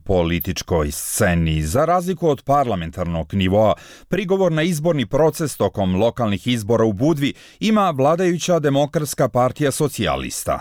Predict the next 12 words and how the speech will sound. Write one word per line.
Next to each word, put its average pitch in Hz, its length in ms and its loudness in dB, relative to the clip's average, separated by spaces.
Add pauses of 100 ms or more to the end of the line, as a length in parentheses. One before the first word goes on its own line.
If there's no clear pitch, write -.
dok 170 260 -4
je 147 80 0
opozicija 135 600 0
već 139 280 -2
proglasila 131 680 0
pobjedu 107 500 0 (240)
i 196 100 0
objavila 131 500 2
platformu 110 680 0
nove 104 400 2 (100)
koalicione 78 760 0
vlasti. - 520 -6